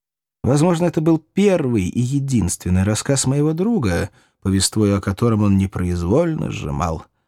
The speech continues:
кулаки. Я его понимаю. Лев — воин по натуре, и если судьба сделала его вором — то она ни на мгновение не смогла изменить рыцарский дух его натуры.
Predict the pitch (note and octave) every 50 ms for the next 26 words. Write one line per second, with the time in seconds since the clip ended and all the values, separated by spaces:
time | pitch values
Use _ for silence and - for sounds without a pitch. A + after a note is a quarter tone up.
0 | _ _ - - - D2+ D2 D2+ D2+ - - - - - - - _ _ _ _
1 | _ _ _ _ _ _ _ _ _ _ _ _ - - C3+ F#3+ A#3 G#3+ - A#3+
2 | A#3+ G3+ F3 F#3 G3 - - - _ _ _ _ _ _ _ _ _ _ _ _
3 | - - F3 A#3 A#3+ G#3 D#3 C#3+ D#3+ A3 C4 C4 A#3 G3 C#3 A#2 G2+ F#2+ - B2+
4 | B2+ B2+ B2+ - F#3 G3 F#3 D#3+ A#2 G2+ F#2 - - _ _ _ _ _ _ _
5 | - A2 B2+ B2+ G#2+ A#2+ A2+ - - A#2+ G#2+ G2 B2 D3 C3+ G#2 F2+ F#2+ A2+ B2+
6 | A#2+ A2+ A2 G#2+ G#2 G2+ G#2 G2+ F#2 F2+ G2+ C#3 F3 G#3 A3 F3 B2+ G#2 F#2+ -
7 | _ _ _ _ _ _ - G2 G2+ G2+ G#2 G#2 G#2+ G#2+ A2 G#2+ G#2 G#2 G2+ G2+
8 | G2 F#2 F#2+ A2 C3+ D#3 E3 D#3+ D3+ D3 C#3 B2+ - A2+ A2+ A2+ A2 A#2 B2+ C#3
9 | C#3 C3+ A#2 G2 G2 G#2+ A2+ B2+ C#3 B2+ - A2+ G2+ C3 C#3+ C3 - D3 C#3 C3+
10 | - - - D3 C#3+ C#3+ D#3+ D#3+ - - F3 F3+ F#3 F3+ F#3 G3+ G3 - - F#3+
11 | E3+ A2+ F2+ - - -